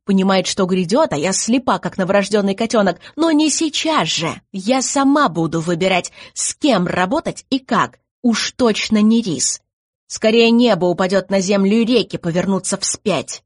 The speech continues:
Не знаю, удалось бы мне совладать с эмоциями или нет. Руки так и норовили сжаться в кулаки. Я несколько раз прикусила губу от напряжения. Раньше мне не приходилось скрывать истинные чувства. Особенно, когда дико хотелось рвать и метать,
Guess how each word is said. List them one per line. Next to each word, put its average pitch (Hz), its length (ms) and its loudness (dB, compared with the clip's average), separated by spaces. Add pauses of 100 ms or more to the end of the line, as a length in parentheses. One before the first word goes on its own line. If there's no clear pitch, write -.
(120)
Не 190 280 -2
знаю, 180 580 -2
удалось 180 540 -2
бы 175 140 -2
мне 180 280 -2
совладать 180 540 -2
с - 140 -6
эмоциями 180 680 -2
или 180 160 -2
нет. 156 340 -6 (280)
Руки 185 360 -2
так 180 220 -6
и 185 40 0
норовили 185 480 0
сжаться 175 480 -4
в - 100 -8
кулаки. 190 560 -6 (320)
Я 302 100 -8
несколько 233 480 -2
раз 220 180 -2
прикусила 190 560 -4
губу 175 420 -2
от 151 160 -8
напряжения. 156 800 -6 (180)
Раньше 202 440 -2
мне 190 240 2
не 185 120 0
приходилось 180 640 -4
скрывать 170 580 -4
истинные 165 500 -6
чувства. - 540 -10 (320)
Особенно, 180 440 -2
когда 185 260 0
дико 196 260 -2
хотелось 190 440 -4
рвать 190 380 -2
и 190 40 0
метать, 190 460 -2